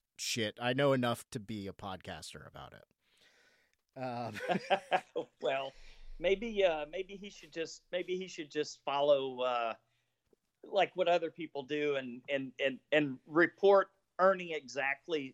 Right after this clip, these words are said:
Speaker 2: six hundred and forty-one thousand dollars on a business and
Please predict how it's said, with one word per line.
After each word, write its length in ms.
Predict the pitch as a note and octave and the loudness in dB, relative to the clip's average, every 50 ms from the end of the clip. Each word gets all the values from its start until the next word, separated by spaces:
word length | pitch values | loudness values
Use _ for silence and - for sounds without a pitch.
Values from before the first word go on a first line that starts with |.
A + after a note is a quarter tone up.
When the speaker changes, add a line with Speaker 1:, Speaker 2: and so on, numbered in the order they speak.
| _ | _
Speaker 2:
six 380 | _ - - - F3 C3+ - - | _ -12 -8 -6 -6 -6 -4 -2
hundred 340 | F3 D3+ C#3+ C#3+ C#3+ C3 B2 | -2 0 2 0 0 0 0
and 180 | C3 C3+ B2 A#2 - _ | -4 -8 -8 -10 -6 _
forty-one 500 | - D3 D#3 D#3 D3 C3 C3+ D3 D3 C#3+ A#2+ | 6 8 8 8 8 6 4 4 4 6 4
thousand 440 | C#3+ C#3 B2+ C#3 D3 C3 C#3 C3+ | 4 4 6 4 4 2 0 0
dollars 340 | C3+ C3 C3 C3+ C#3 C3+ - | 0 2 2 2 0 0 0
on 140 | C#3 C3 B2+ | 0 0 0
a 60 | B2 | 0
business 540 | B2 C#3 C#3 C3 A#2+ C3 C3+ C3 A#2+ - C3 | 2 2 2 2 2 0 -2 -2 0 0 -2
and 220 | B2+ A#2+ A2+ A2+ | -2 -2 -2 -4